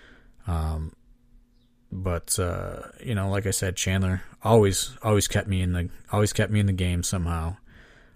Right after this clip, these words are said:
Um, would I have really quit? I don't know. I don't think so. But, uh, you know, I can't really, I can't really talk about those moments in time because it's hard to kinda go back and relive a lot of that stuff.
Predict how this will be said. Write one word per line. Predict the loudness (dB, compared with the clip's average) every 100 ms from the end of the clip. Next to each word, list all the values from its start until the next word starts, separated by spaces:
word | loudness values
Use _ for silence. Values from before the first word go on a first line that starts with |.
| -8
Um, | -4 -4 -4 -4 -6 -8 -10 -14 -6
would | 2 4
I |
have | 4
really | 4 4
quit? | 2 2 2 2
I | -2
don't | -2
know. | -4 -6 -10 -4
I | -2
don't | -2 -2
think | -6
so. | -4 -4 -4 -6 -16 -20 -20 _ -4
But, | -2 -2 -6 -8 -6
uh, | -4 -4 -6 -6 -8 -10
you | -4 -2
know, | -2 -4
I | -4 -4
can't | -2 -2 -2 -4 -8
really, | -2 0 0 -4 _ -2 2 2 -2 -18 -20 -12 -4
I |
can't | 2 4
really | 6
talk | 6 6 6 6
about | 2 4
those | 4 4
moments | 4 4 2 0
in | -4
time | -2 -2 -2 -8
because | -12 -6 -6 -6 -10 -16 -20 -20 -20 -20 _ _ _ _ -8
it's | 0
hard | 4 4
to | 4
kinda | 2 2
go | 4 2
back | 4 2 2 -2
and | -4 -2 -4 -6
relive | -2 -2 0 0 0
a |
lot | -6 -6 -6
of |
that | -8 -8
stuff. | -8 -8 -12 -14 -20